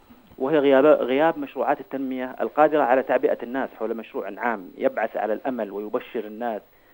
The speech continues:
ويرون منتجاته يوما بعد يوم، ويدمج الناس من خلال، آه، مصالح مشتركة في حركة الدولة التي تتحرك، آه، بالمجتمع يوما بيوم، ليشعر الجميع أنهم في سفينة واحدة،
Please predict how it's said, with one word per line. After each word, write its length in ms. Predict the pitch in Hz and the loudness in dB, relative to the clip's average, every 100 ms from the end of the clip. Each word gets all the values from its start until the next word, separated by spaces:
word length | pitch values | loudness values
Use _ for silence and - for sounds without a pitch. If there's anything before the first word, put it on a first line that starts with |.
| _ - | _ -6
ويرون 520 | 104 117 139 147 139 | 0 2 2 2 -2
منتجاته 480 | 127 127 139 123 117 | -4 2 4 4 2
يوما 320 | 131 131 120 | -2 -2 2
بعد 220 | 104 110 | 2 2
يوم، 360 | 117 139 131 113 | 2 2 2 -2
ويدمج 400 | 131 135 139 123 | -4 -4 -6 -8
الناس 320 | 123 135 120 - - | -6 -6 -6 -10 -16
من 120 | 113 | -14
خلال، 500 | - 123 123 120 110 - _ _ - | -8 0 2 2 0 -12 _ _ 0
آه، 340 | 104 104 110 | 2 4 0
مصالح 480 | 110 - 143 135 - | -2 4 4 4 0
مشتركة 460 | - 147 135 131 | -4 0 0 0
في 140 | 131 117 | -8 -4
حركة 340 | 131 131 127 - | -2 -2 -4 -8
الدولة 320 | - 127 127 | -4 -2 0
التي 220 | 120 117 123 | -2 -4 -8
تتحرك، 640 | 113 - 135 127 127 - _ _ _ - | -10 -8 -6 -2 -2 -4 _ _ _ -2
آه، 100 | 104 | -2
بالمجتمع 640 | 123 135 135 - 123 107 | -2 -4 -6 -6 -4 -2
يوما 280 | 123 135 123 | 0 0 -2
بيوم، 500 | 113 113 127 113 107 | -2 2 2 2 -2
ليشعر 400 | 127 139 131 127 | -2 0 0 0
الجميع 360 | 120 131 117 | 0 -2 -4
أنهم 220 | 107 120 117 | -6 -8 -12
في 120 | 120 | -12
سفينة 300 | 151 160 143 | -10 -6 -2
واحدة، 440 | 139 143 - 104 | 2 2 2 -4